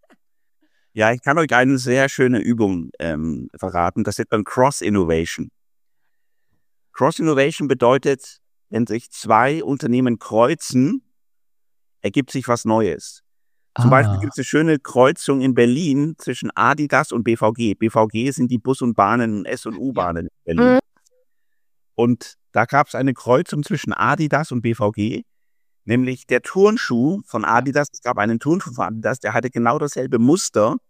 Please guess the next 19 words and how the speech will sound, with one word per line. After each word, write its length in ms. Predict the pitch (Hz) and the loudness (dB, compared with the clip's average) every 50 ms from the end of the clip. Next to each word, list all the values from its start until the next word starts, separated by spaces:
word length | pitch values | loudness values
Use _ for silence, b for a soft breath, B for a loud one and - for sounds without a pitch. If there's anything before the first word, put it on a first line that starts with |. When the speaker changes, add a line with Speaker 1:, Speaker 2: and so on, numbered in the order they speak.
| _ _ _ _ _ _ _ _ _ _ | _ _ _ _ _ _ _ _ _ _
Speaker 1:
wie 120 | - 127 123 | -6 -4 -2
die 120 | 127 139 | 0 0
Sitze 420 | 110 107 147 185 190 - - 160 | 4 4 4 4 4 2 -4 -4
in 180 | 143 131 127 120 | -2 0 0 0
den 120 | 120 117 | 0 -2
S- 240 | 107 - 147 156 - | -2 -4 -8 -8 -6
und 120 | - 117 - | -8 -8 -6
U-Bahnen. 760 | - 143 196 175 151 101 85 80 80 85 92 113 170 254 - | -4 -6 -4 -2 -2 -2 -2 -2 -2 -2 -2 -4 -4 -6 -8
Speaker 2:
Ja. 280 | - 131 127 123 - _ | -14 -18 -18 -18 -20 _
Speaker 3:
Mhm. 360 | 208 254 _ _ 269 247 - | -20 -20 _ _ -20 -20 -4
Speaker 1:
Außerdem 460 | - - 127 160 - 170 - 156 143 127 | 0 2 2 2 0 -4 -4 -4 -2 0
war 120 | 127 104 | -2 -2
auf 140 | 92 131 - | -2 -4 -4
der 180 | - 123 117 113 | -2 -2 -2 0
Zunge 640 | - - - - - 190 226 214 135 104 95 92 - - _ _ _ _ _ _ _ _ _ - | -2 -6 -4 0 2 4 4 4 4 2 2 -2 -6 -12 _ _ _ _ _ _ _ _ _ -6
des 140 | 110 110 - | -4 -4 -4
Schuhs 420 | - - 135 135 147 170 190 - | -2 0 2 2 2 2 0 -2
das 200 | - 127 120 - | -4 -4 -4 0
Jahresticket 1000 | 110 113 117 120 151 180 170 156 131 - - - 131 107 - 92 87 - - - | 0 2 2 2 0 0 -2 -2 -2 -4 -4 -6 -6 -4 -2 -4 -4 -4 -6 -14